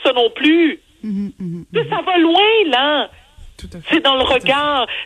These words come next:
Speaker 1: c'est dans les paroles, c'est dans le, la façon de lui toucher. Tu sais, exemple, tu fais un câlin à une de tes amies, là. Un, un de mes fils, parce que mon, mon, mon fils, mes deux fils ont des amis, euh, ils ont beaucoup d'amis, euh, femmes. Et moi, je dis toujours, quand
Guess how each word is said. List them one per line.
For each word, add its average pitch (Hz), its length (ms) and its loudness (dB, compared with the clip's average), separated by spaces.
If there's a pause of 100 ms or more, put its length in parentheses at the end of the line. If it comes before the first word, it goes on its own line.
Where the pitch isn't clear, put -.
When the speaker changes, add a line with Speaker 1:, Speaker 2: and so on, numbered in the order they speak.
(100)
Speaker 1:
c'est 269 100 2
dans 247 140 0
les 247 140 0
paroles, 262 760 0 (260)
c'est 277 120 4
dans 233 140 2
le, 240 160 2
la 220 160 0
façon 254 360 -2
de 247 60 -6
lui 220 80 -8
toucher. - 200 -2 (260)
Tu - 80 0
sais, - 40 -4 (320)
exemple, 427 260 0
tu - 200 -2
fais 302 60 2
un 294 80 -2
câlin 208 440 0
à 165 80 0
une 147 120 -6
de 147 80 2
tes 147 260 -4
amies, 151 220 -4
là. 135 180 0
Un, 208 300 0
un - 40 0
de 262 40 -6
mes 269 220 0
fils, 285 160 0 (100)
parce - 120 -12
que 185 80 -2
mon, 165 200 0
mon, 160 200 0
mon 156 120 0 (100)
fils, 254 160 0 (420)
mes 190 100 0
deux 339 300 0
fils 262 160 0
ont 170 80 0
des 156 200 -2
amis, 196 420 -4 (280)
euh, 156 340 2
ils 180 100 -6
ont 170 60 4
beaucoup 190 260 0
d'amis, 185 420 -2
euh, 139 220 2 (540)
femmes. 156 280 -2 (500)
Et 240 100 0
moi, 311 140 2
je 311 40 -2
dis - 300 -4
toujours, 262 300 2 (200)
quand 440 100 0